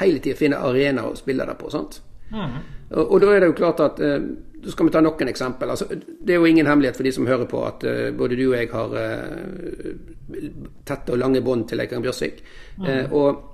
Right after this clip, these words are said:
Speaker 1: og der gjør vi ulike, har vi ulike roller, bortsett fra at vi begge har traktert trommestikkene. Så, men du har jo da, eh, vært en pådriver i dette med å bestille, eh, skrive søknad om bestillingsverk, holde kontakt med komponister. Og nå, nå er det jo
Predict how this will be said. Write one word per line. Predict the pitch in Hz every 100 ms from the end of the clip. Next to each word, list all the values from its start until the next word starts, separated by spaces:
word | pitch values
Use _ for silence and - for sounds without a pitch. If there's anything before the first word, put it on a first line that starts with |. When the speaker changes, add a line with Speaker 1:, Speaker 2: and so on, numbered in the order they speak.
| -
Speaker 1:
og | -
der | 156 170
gjør | 170
vi | 165 139
ulike, | 147 131 131 120 120 117 - - - -
har | -
vi | 131 135
ulike | 127
roller, | 120 127 117
bortsett | 127 - 117
fra | 117
at | 131
vi |
begge | 117 131 123
har | 110 98
traktert | 131 - 123 110 -
trommestikkene. | 135 127 113 113 107 160
Så, | 175 151 151 - - - - -
men | 160
du | 220 196
har | 165 151
jo | 165
da, | 180 180 - - - - -
eh, | 160 131 69 - - 143
vært | 147 139 131
en | 147 -
pådriver | - 180 185 - 123 113 113
i |
dette | 117 151
med | 135
å | 127
bestille, | - - - - 135 147 139 131 - - -
eh, | 123 120 120 -
skrive | 135 131
søknad | - 143 143 -
om | -
bestillingsverk, | - 131 131 117 110 -
holde | 120
kontakt | 123 - - - -
med | -
komponister. | - 127 120 - - -
Og | 135
nå, | 208 - - - - -
nå | 170
er | 208
det | 196
jo | 160 139